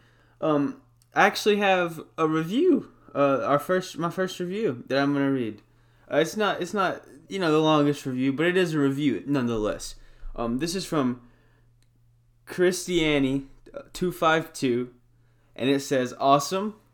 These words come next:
five stars, good reviews." Um,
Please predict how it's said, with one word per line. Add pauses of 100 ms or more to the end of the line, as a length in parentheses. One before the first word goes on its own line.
five
stars, (480)
good
reviews." (540)
Um,